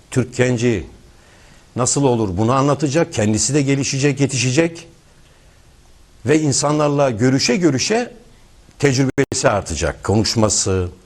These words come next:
insanlara olan yaklaşım tarzı ve,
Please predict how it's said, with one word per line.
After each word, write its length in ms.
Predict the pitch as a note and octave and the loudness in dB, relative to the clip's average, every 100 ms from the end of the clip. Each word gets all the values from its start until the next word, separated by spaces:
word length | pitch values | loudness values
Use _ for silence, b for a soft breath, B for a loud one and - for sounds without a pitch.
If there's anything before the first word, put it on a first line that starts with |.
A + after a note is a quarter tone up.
| - - - | -20 -20 -4
insanlara 540 | A2+ - A2 A2+ A2 | -2 -2 -2 0 0
olan 380 | G#2+ G#2 G#2+ G2+ | 0 0 0 -2
yaklaşım 560 | G2 F#2+ G#2+ G2+ G#2 F#2 | -2 -2 -2 -2 -2 -2
tarzı 580 | G2 F#2 D2+ F#2 E3 | -2 -2 -2 -2 0
ve, 220 | A2+ D#3 | 2 0